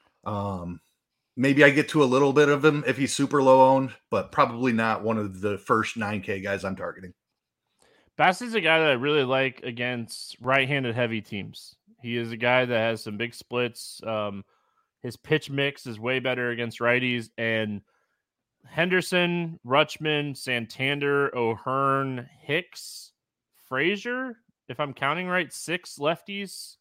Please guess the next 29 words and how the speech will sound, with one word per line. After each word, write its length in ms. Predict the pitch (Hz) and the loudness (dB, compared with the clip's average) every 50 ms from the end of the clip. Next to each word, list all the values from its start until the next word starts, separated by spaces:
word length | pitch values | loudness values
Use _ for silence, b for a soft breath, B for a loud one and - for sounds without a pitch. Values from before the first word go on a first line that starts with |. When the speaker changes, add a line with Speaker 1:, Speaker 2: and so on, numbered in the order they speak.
| _ _ _ - | _ _ _ -10
Speaker 2:
I 60 | 123 | -8
think 180 | - 156 147 | -6 -6 -2
that's 240 | - 165 151 - - | -2 -2 -2 -2 -6
too 160 | - - 175 | -10 -8 -6
many 400 | 160 147 135 135 127 113 107 110 - | -2 -2 0 0 0 -2 -4 -6 -6
for 160 | _ 127 113 | _ -4 -4
his 160 | 113 110 - | -4 -4 -6
price. 540 | - _ - 123 110 101 95 - - - - _ _ _ _ _ _ _ _ _ - | -10 _ -2 -2 0 -2 -2 -6 -14 -20 -20 _ _ _ _ _ _ _ _ _ -10
Um, 240 | 110 107 101 107 | -8 -6 -4 0
not 240 | 123 170 214 226 - | 4 6 6 6 6
saying 220 | - 240 233 208 196 | 6 6 6 6 6
that 160 | 190 165 - | 2 2 4
they're 160 | 180 165 160 | 4 6 8
all, 120 | 160 151 | 8 8
like, 200 | 139 139 127 - | 6 4 2 0
the 80 | - 123 | -2 -4
best 280 | 104 113 131 131 - - | 0 0 2 0 2 0
hitters 300 | 139 120 127 120 107 107 | 0 0 0 0 -2 -2
in 60 | 101 | -4
the 80 | 101 | -4
world. 280 | 101 101 104 107 117 113 | -2 -2 0 0 0 -2
I'm 120 | 113 113 | -2 -2
not 180 | 123 123 117 - | -2 -2 -4 -4
saying 300 | - - 117 110 104 101 | -6 -8 -8 -8 -6 -4
that. 200 | 110 113 113 110 | -2 -2 -2 -2
I'm 120 | 110 113 | -2 -4
just 200 | 113 127 123 - | -6 -8 -8 -8
saying, 380 | - 127 120 120 117 110 107 107 | -6 -4 -4 -4 -4 -6 -6 -6
like, 240 | 107 104 104 98 | -6 -6 -8 -8